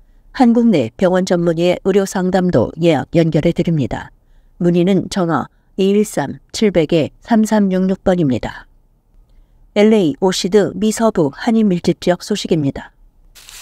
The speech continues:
캘리포니아 주정부가 주행세 관련 시범 프로그램에 참여할 참가자들을 모집합니다. 이 시범 프로그램의 신청에 참가자로 뽑힐 경우 최대 사백 달러 기프트 카드를 받을 수 있게 됩니다.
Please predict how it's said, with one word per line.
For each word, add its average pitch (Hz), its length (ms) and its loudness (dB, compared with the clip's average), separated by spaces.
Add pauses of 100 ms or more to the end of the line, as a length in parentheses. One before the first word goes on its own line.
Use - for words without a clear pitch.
(300)
캘리포니아 254 540 4
주정부가 202 720 0
주행세 220 400 0
관련 185 460 2
시범 220 340 0
프로그램에 196 600 0
참여할 226 420 0
참가자들을 226 760 0
모집합니다. 180 800 -4 (360)
이 240 180 2
시범 247 420 0
프로그램의 214 480 2
신청에 196 540 0
참가자로 214 560 2
뽑힐 233 320 0
경우 185 340 0 (300)
최대 202 440 0
사백 220 400 -2
달러 202 280 2
기프트 - 380 -4
카드를 - 500 0
받을 180 200 -2
수 - 140 -4
있게 196 300 0
됩니다. 156 460 -2